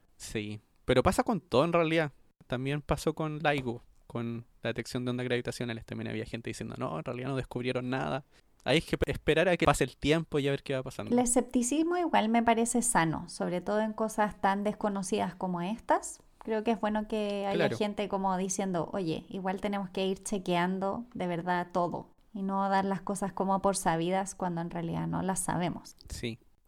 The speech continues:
Speaker 1: Oye, pero dentro de estas cosas de la energía oscura hay una cosa que me da miedo.
Speaker 2: ¿Cuál?
Speaker 1: Que hay algo que tiene un nombre igual de oscuro que energía oscura,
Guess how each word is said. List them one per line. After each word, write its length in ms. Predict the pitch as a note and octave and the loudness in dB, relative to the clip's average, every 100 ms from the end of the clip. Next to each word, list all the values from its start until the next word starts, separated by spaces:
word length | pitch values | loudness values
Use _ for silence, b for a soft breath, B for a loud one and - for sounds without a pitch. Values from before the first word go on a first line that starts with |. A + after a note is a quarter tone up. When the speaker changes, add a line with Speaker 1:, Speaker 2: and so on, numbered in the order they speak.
| - | 0
Speaker 1:
Oye, 200 | D#3+ D3 | 2 4
pero 180 | C3+ B2+ | 4 4
dentro 300 | B2+ D#3+ E3 | 4 4 2
de 40 | |
estas 180 | - C#3 | 0 0
cosas 280 | D#3+ - C#3+ | 2 4 4
de 80 | C3+ | 2
la 80 | |
energía 300 | C3 B2 - | 2 0 0
oscura 440 | C3 - C#3+ A3 A#3+ | -2 0 2 2 0
hay 140 | F3+ C#3 | -2 0
una 140 | D3 | 0
cosa 220 | D3+ - | 0 0
que 80 | D3 | 0
me 80 | D3 | 2
da 120 | D3 | 2
miedo. 260 | D3+ A#2 - - | 2 0 -2 -8
Speaker 2:
¿Cuál? 300 | - F#3+ E3 - - _ | 0 2 0 -6 -20 _
Speaker 1:
Que 100 | - | 2
hay 60 | C3+ | 4
algo 180 | E3 D3+ | 6 4
que 100 | D3+ | 4
tiene 160 | D#3+ | 4
un 120 | D3 D3+ | 4 4
nombre 360 | E3+ E3+ E3+ | 4 4 4
igual 320 | B2+ B2 F#3 G#3 | 4 6 6 6
de 60 | |
oscuro 540 | G3+ - A3 A3+ A3 - - | 2 2 2 4 2 -2 -6
que 260 | E3 E3 | -2 0
energía 320 | D#3 D3+ - D3 | 0 -2 0 -2
oscura, 380 | - A2 - | -2 -6 -6